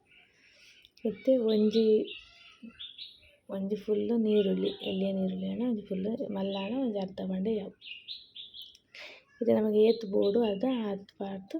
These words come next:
ಕಡೆಯುಡು. ಚೂರು ಮಂಜಲ್ ಪುಡಿ ಪಾರ್ದ್. ಅಂತೆ ನೀರ್ ಪಾಡ್ಲೆ.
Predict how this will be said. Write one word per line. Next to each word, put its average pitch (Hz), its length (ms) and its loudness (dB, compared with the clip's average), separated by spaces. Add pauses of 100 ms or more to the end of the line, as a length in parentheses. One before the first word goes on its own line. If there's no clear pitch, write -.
ಕಡೆಯುಡು. 190 440 -4 (1200)
ಚೂರು 202 180 -4
ಮಂಜಲ್ 190 260 -4
ಪುಡಿ 190 160 -8
ಪಾರ್ದ್. - 440 -12 (4000)
ಅಂತೆ 190 280 -6
ನೀರ್ 190 260 -6
ಪಾಡ್ಲೆ. 190 360 -6